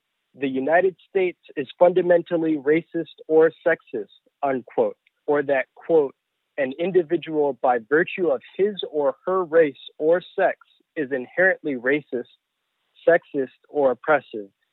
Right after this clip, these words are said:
whether consciously or unconsciously," unquote,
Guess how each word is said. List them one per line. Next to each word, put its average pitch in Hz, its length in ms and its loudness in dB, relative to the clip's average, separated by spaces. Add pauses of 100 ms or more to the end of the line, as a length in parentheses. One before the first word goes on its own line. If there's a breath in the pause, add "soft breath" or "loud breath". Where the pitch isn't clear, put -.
(180)
whether 156 260 0
consciously 175 880 -4 (280)
or 151 240 2
unconsciously," 110 1000 -6 (320)
unquote, 131 540 2